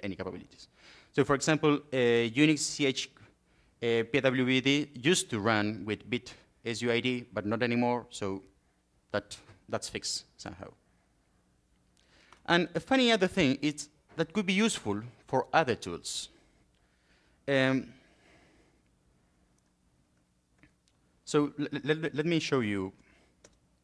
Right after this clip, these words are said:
Wireshark. So you, you're familiar with Wireshark. I love this program, and it's useful for sniff, the network. Uh, but if you're running as a simple user, you can't sniff in any, any interface. If you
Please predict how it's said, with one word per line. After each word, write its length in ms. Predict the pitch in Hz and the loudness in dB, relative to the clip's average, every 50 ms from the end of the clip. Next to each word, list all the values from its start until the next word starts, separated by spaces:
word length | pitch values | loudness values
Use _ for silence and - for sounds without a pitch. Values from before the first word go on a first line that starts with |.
| _ | _
Wireshark. 500 | 131 113 101 95 - - - - - - _ _ _ _ _ _ _ _ _ _ _ | -2 0 0 0 -4 -8 -12 -12 -14 -20 _ _ _ _ _ _ _ _ _ _ _
So 120 | - - | -6 -4
you, 160 | 127 127 139 - | -2 -2 -2 2
you're 140 | 135 143 143 | 2 2 2
familiar 340 | - 139 131 139 120 101 98 | 2 2 2 2 2 2 0
with 160 | 104 95 104 | -2 -2 2
Wireshark. 440 | 120 117 104 101 - - - - - - - _ _ _ _ _ - | 4 4 4 4 2 -4 -8 -10 -12 -16 -20 _ _ _ _ _ -2
I 120 | 127 120 | -2 0
love 180 | 113 110 101 90 | 2 2 0 0
this 120 | 98 95 | -4 -10
program, 400 | - - 151 151 135 120 120 147 147 - - - - - - - - - - | -4 -2 0 2 2 2 0 0 -4 -6 -16 -20 -20 -20 -20 -20 -20 -6 -2
and 120 | 127 127 | 0 0
it's 300 | 135 135 - - - - - | 0 0 0 -2 -4 -6 -6
useful 360 | 127 135 143 - - 139 131 | -6 -6 -6 -2 -2 -2 -4
for 280 | - - 110 95 95 | -2 -2 -2 -2 -2
sniff, 320 | 92 - 143 120 92 - - | -2 -2 -2 -4 -4 -6 -8
the 80 | - | -2
network. 460 | 120 147 127 101 101 104 107 - - _ _ _ _ _ _ _ _ _ _ _ | -2 0 0 0 0 -2 -2 -4 -12 _ _ _ _ _ _ _ _ _ _ _
Uh, 420 | 151 147 139 135 135 135 131 131 | 4 6 8 8 8 8 6 4
but 200 | 117 117 151 139 | 2 0 0 0
if 160 | 147 143 139 | 0 -2 4
you're 100 | 156 151 | 4 6
running 220 | 147 160 160 160 156 | 6 6 6 6 6
as 160 | 147 131 - | 4 4 2
a 40 | 131 | 0
simple 280 | - 165 151 - 156 | 0 0 0 0 -2
user, 280 | 147 175 185 180 - 131 | 0 0 0 0 -2 -4
you 180 | 110 117 127 | -2 -2 -4
can't 360 | 127 - 156 131 120 120 - - - - - - _ _ _ _ _ - | -2 2 2 2 2 2 0 -6 -12 -14 -20 -20 _ _ _ _ _ -10
sniff 320 | 120 - 143 131 120 - - | -4 0 0 0 0 -2 -4
in 160 | 127 117 120 | -6 -6 -4
any, 400 | - 127 117 113 110 110 110 - _ _ _ _ _ _ _ _ _ _ _ _ | -2 -2 -2 0 -2 -2 -4 -8 _ _ _ _ _ _ _ _ _ _ _ _
any 300 | - 123 117 110 107 113 - - _ | -6 -4 -4 -4 -4 -6 -8 -10 _
interface. 680 | - 127 - 151 131 - 151 113 95 98 - - - - _ _ _ _ _ _ _ _ _ _ _ _ _ _ _ _ _ _ _ _ _ _ _ _ _ _ _ _ _ _ _ _ _ _ | -8 -4 -2 -2 -2 -2 -2 -2 -2 -4 -8 -10 -12 -14 _ _ _ _ _ _ _ _ _ _ _ _ _ _ _ _ _ _ _ _ _ _ _ _ _ _ _ _ _ _ _ _ _ _
If 220 | - 131 123 - 139 | -6 -6 -6 -2 0
you 300 | 131 123 117 117 117 | 2 2 2 2 0